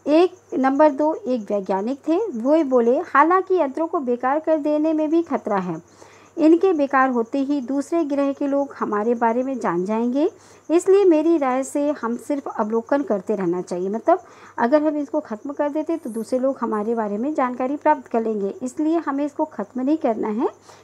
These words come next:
इसके बारे में जानकारी प्राप्त करते रहना है। जहाँ तक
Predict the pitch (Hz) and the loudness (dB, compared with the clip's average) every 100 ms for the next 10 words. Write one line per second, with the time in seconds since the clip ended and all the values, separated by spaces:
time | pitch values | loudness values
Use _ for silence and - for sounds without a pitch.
0 | - 269 - 330 262 196 220 262 233 202 | -4 -4 0 0 0 0 -2 -2 -4 -4
1 | 214 202 233 - 220 - - 254 - 185 | -4 -4 -4 -2 -4 -4 -2 -2 -2 -4
2 | 175 175 165 170 165 - - - - _ | -4 -4 -4 -6 -8 -12 -20 -20 -20 _
3 | - 247 262 370 392 | -4 0 2 0 -2